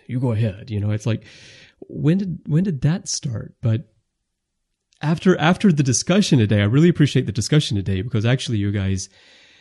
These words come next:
that's why I love having you guys on the show, and it's why I love listening to Commentary Trek Stars as well. Gave me a lot of things to think about that I hadn't really thought about this episode, and, and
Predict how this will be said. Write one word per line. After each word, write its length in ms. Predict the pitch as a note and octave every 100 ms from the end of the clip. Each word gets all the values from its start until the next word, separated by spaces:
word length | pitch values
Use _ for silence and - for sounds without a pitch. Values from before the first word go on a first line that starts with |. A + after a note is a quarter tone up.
| -
that's 160 | A#2+
why 140 | B2 B2
I 60 |
love 180 | A2 A2+
having 260 | G2 G#2+ G#2
you 100 | G2+
guys 180 | G2 G2
on 100 | G#2+
the 60 |
show, 340 | G2+ - A2 G#2
and 80 |
it's 140 | F#2+ A#2
why 180 | G2+ G2+
I 40 |
love 200 | G2 G2
listening 380 | G#2 G2 G#2+ F#2+
to 60 |
Commentary 440 | - G2 F#2+ - F2+
Trek 220 | - C#3+
Stars 340 | - F#2+ F2+
as 160 | G2+ -
well. 260 | C#3 G#2 - - - - _ _ _ _ -
Gave 160 | C3 C3
me 60 |
a 80 | B2+
lot 200 | A#2 B2+
of 140 | G#2+
things 320 | - B2 A#2 G#2+
to 100 | G#2
think 220 | A#2 G#2+
about 320 | G2 F2+ -
that 100 | G2
I 80 | F#2
hadn't 220 | F#2 F#2+
really 160 | G#2 F#2
thought 160 | A2+
about 220 | G2 F#2+
this 120 | - -
episode, 480 | F#2 - F#2+ F2+ F#2+
and, 380 | F#2 F2+ F#2+ -
and 460 | G#2 G2 F#2 F#2